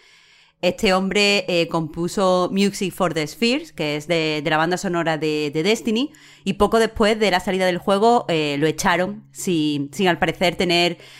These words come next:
suficiente justificación. Él demandó al estudio por despido improcedente, ganó esta demanda,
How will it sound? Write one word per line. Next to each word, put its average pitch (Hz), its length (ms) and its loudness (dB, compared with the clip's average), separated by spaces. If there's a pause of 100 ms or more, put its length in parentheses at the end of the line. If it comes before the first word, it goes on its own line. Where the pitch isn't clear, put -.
(160)
suficiente 202 880 2
justificación. 196 880 -2
Él 185 160 0
demandó 180 480 0
al 180 140 4
estudio 240 540 -2
por 185 280 2
despido 190 240 -6
improcedente, 196 680 -2
ganó 175 300 0
esta 202 220 -2
demanda, 208 540 0